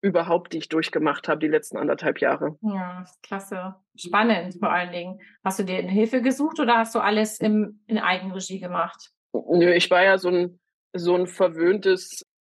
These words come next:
Speaker 1: Agenturmenschchen. Das heißt, ich habe natürlich am Anfang horrende Ausgaben produziert. Äh,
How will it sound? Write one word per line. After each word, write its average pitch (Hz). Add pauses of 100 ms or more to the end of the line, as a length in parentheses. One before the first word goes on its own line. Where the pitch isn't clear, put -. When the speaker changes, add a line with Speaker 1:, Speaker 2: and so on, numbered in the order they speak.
(100)
Speaker 1:
Agenturmenschchen. 214 (480)
Das 190
heißt, 185
ich 190
habe 180
natürlich 185
am 160
Anfang 165
horrende 170
Ausgaben 160 (260)
produziert. 170
Äh, 160